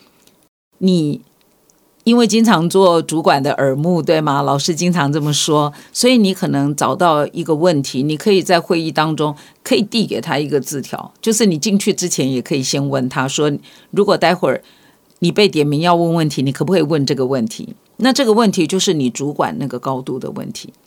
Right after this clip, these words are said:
所以主管既然带你去了大老板的会议，他希望做球让你杀的，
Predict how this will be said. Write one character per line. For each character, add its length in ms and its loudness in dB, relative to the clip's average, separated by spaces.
所 140 4
以 80 2
主 200 0
管 240 2
既 240 2
然 260 -2
带 160 0
你 160 -4
去 220 -6
了 180 -6
大 300 -2
老 160 -4
板 180 -6
的 100 -8
会 220 -2
议， 160 -8
他 180 -4
希 260 -2
望 200 2
做 220 0
球 240 -6
让 200 -2
你 80 -6
杀 320 -4
的， 180 -12